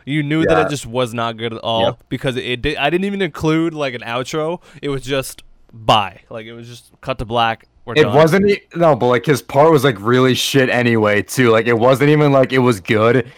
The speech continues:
Speaker 2: It was just so fucking bad. It was just so shit.
Speaker 1: Well, imagine, imagine listening to that whole podcast, and then at the very last fifteen minutes, it was the first fifteen minutes all over again. That's exactly what it was.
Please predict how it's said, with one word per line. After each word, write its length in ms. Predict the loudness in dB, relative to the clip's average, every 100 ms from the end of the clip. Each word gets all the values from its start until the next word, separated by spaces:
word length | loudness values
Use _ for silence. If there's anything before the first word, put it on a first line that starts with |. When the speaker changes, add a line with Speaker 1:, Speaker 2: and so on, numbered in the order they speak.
| -20 -4
Speaker 2:
It 80 | 2
was 160 | 2 2
just 180 | -2
so 240 | 0 2 2
fucking 680 | -2 -4 0 0 0 -4 0
bad. 500 | 2 4 2 0 -6 _ _
It 60 | -2
was 80 | -2
just 160 | -2
so 480 | -4 -4 0 0 0
shit. 560 | -2 -2 -2 -2 -8 -20 _ _
Speaker 1:
Well, 200 | -6 -4
imagine, 680 | -4 -4 -4 -4 -8 -12 -14 _
imagine 440 | -8 -4 -4 -6 -6
listening 300 | -6 -8 -12
to 80 | -8
that 140 | -8
whole 160 | -8 -10
podcast, 680 | -8 -10 -8 -10 -12 -18 _
and 160 | -10 -6
then 100 | -6
at 120 | -6
the 100 | -8
very 560 | -8 -6 -6 -6 -10 -14 _ _
last 540 | -6 -4 -4 -6 -14 -20
fifteen 420 | -8 -6 -6 -6
minutes, 300 | -6 -8 -10 -8
it 80 | -8
was 180 | -8 -10
the 100 | -10
first 360 | -6 -8 -8
fifteen 260 | -12 -10 -12
minutes 220 | -12 -10
all 220 | -8 -6
over 180 | -6 -10
again. 300 | -12 -16 -18 _ _ -6
That's 220 | -4 -4
exactly 420 | -4 0 -2 -2
what 120 | -6
it 80 | -4
was. 400 | -4 -4 -6 -12